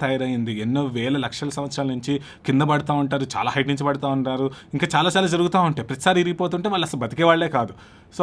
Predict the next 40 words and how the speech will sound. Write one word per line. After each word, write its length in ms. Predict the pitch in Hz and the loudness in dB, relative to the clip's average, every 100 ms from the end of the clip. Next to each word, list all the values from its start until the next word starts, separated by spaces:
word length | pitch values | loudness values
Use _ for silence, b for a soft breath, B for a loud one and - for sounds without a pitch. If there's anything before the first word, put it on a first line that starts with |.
| 165 | 4
అందుకని 360 | 151 190 190 180 143 | 4 2 0 0 -2
గుర్తుపెట్టుకోండి, 480 | 147 156 156 120 113 | 0 -2 0 -4 -2
చిన్న 120 | 165 170 | -4 -2
చిన్న 120 | 175 165 | -4 -4
దానికి 200 | 170 156 | -4 -4
కూడా 100 | 170 170 | -2 -2
అట్లాంటి 220 | 156 151 143 | -2 -2 -2
ఏమైనా 160 | 143 123 | -2 -2
జరుగుతుంటే 440 | 135 135 127 123 147 | -2 -2 -6 -4 -2
మీనింగ్ 240 | 131 143 139 | 0 0 -2
ఏంటంటే 240 | 123 120 151 127 | -4 -6 -8 -6
విటమిన్ 320 | 135 131 127 | -4 -4 -2
డి 60 | 131 131 | -4 -4
తక్కువ 280 | 110 - 113 | -10 -8 -8
ఉంటున్నట్టే. 520 | 104 98 95 - 107 104 B B | -8 -10 -12 -10 -12 -12 B B
ఇప్పుడు 160 | - 151 | -2 2
నేను 100 | 151 143 | 2 0
డాక్టర్ 200 | 147 143 | -2 -2
కెన్బెర్రీ 340 | 147 151 156 151 | -2 0 -2 -4
గారితో 200 | 147 139 131 | -4 -4 -4
మాట్లాడుతున్నప్పుడు 540 | 131 123 131 113 156 135 | -6 -6 -6 -4 -4 -2
ఆయన 120 | 131 | -2
ఏం 80 | 151 151 | 0 -2
చెప్పారంటే 420 | 143 117 117 185 165 | -2 -6 -4 -6 -4
వాళ్ళ 220 | 151 156 160 156 143 B - | -2 0 -2 -4 -6 B 0
హాస్పిటల్కి 680 | 151 151 180 170 165 160 214 190 147 | 0 2 -2 0 -2 -2 0 0 -2
ఎవరో 180 | 147 170 143 120 127 | -2 -2 -4 -6 -4
బోన్ 200 | 151 160 | -2 0
ఇరిగిందని 360 | 147 147 143 165 | 0 0 -2 -4
వచ్చారంట. 400 | 135 139 110 98 - - B B - | -4 -2 -2 -6 -16 -20 B B -2
కానీ 140 | 240 226 165 | 0 2 2
డాక్టర్ 220 | 185 - | 0 -2
కెన్బెర్రీ 300 | 180 185 196 190 | 0 0 2 0
గారికి 180 | 180 185 | 0 -2
ఎందుకో 140 | 180 156 | -2 -2
డౌట్ 140 | 147 175 | 0 -2
వచ్చింది, 200 | - 117 127 | -2 -4 -4
అంత 100 | 180 175 | -2 -2
ఈజీగా 300 | 160 190 190 175 | -2 -2 -2 0
ఎందుకు 280 | 156 160 | -2 -2